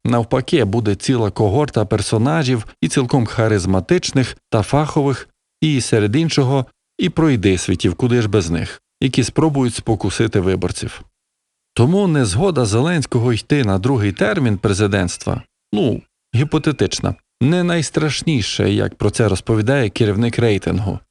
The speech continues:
Найстрашніше те, що Антипович раптом ставить таке питання у час, коли суспільство тривожить туманні сумніви,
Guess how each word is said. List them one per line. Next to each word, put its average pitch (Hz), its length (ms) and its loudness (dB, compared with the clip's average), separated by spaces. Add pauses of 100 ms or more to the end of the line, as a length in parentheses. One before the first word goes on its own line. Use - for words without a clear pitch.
(140)
Найстрашніше 139 840 0
те, 196 280 0
що 120 220 -2
Антипович 127 720 0
раптом 135 400 0
ставить 139 440 -2
таке 117 260 0
питання 104 560 0
у 101 160 0
час, 165 300 0
коли 127 340 0 (100)
суспільство 127 800 0 (140)
тривожить 135 600 2 (100)
туманні 143 560 2
сумніви, 107 600 0